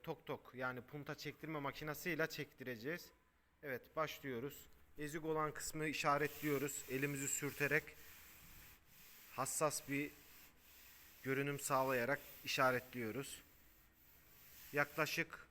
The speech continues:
şu bölge ve şu bölge arası ezik işaretliyoruz keçeli kalemimizle.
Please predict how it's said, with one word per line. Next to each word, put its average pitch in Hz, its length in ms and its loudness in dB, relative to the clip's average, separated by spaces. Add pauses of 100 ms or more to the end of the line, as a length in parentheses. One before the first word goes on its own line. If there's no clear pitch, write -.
(100)
şu - 400 -6
bölge 151 500 4 (360)
ve 135 100 -2
şu 151 300 0
bölge 135 260 2
arası 135 480 0 (300)
ezik 143 460 -6 (580)
işaretliyoruz 131 920 -4 (100)
keçeli 135 340 -2
kalemimizle. 117 800 -2